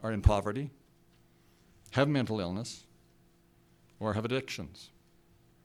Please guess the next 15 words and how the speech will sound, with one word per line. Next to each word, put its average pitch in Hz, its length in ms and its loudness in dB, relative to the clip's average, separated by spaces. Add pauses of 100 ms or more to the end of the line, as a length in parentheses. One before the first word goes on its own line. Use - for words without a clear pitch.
(320)
Is 110 140 -2
that 104 180 2
the 143 100 0
best 123 300 2
place 117 460 -2 (260)
to 117 100 -4
manage 110 360 -2
people 117 260 -2
in 104 100 -2
poverty 101 540 0 (800)
with 87 100 -8
mental 117 240 2
illness 113 640 0
and 107 100 -4
addictions? 117 560 -6